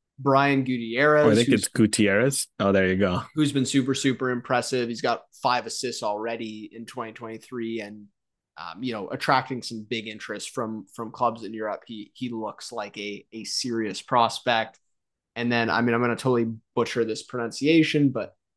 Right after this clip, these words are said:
Speaker 1: uh, they've also brought in on loan from F C Lugano, so a fellow, a fellow Swiss player to Shaqiri, Miran Halesalize.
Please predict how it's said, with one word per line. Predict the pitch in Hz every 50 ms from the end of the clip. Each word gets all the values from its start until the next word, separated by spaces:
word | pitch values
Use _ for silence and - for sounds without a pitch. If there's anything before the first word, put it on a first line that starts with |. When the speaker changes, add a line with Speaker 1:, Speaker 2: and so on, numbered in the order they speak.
| _ _ _ _ -
Speaker 1:
uh, | 98 101 95
they've | 101 127 127 120
also | 127 135 131 - 131
brought | 131 131 123 120 120
in | 120 117
on | 110 110 107
loan | 101 107 110 113 110 110 113 120 120 127 127 127 131 135 131
from | - - - - 123 113 110 110 113 113 - _ -
F | 123 117
C | - - 127 117
Lugano, | 113 113 107 120 127 135 143 143 139 135 131
so | - - 104
a | 85 -
fellow, | - - - 139 135 131 127 120 117 117 113 113 - _ _ _
a | - - - - -
fellow | - 143 147 151 147 147
Swiss | 143 143 - - - 147 139 131 -
player | - - - 139 131 127 123 120 117
to | - - 120
Shaqiri, | - - - 123 - - 143 135 135 127 123 123 123 123 120 _ _ _ _ _ _
Miran | 120 131 135 135 135 131 131 131 131 131 120 - _ _ _ _ _ _ _ _
Halesalize. | 127 127 127 131 127 123 117 - - - 139 117 113 123 139 160 170 165 165 175 175 175 170 165 170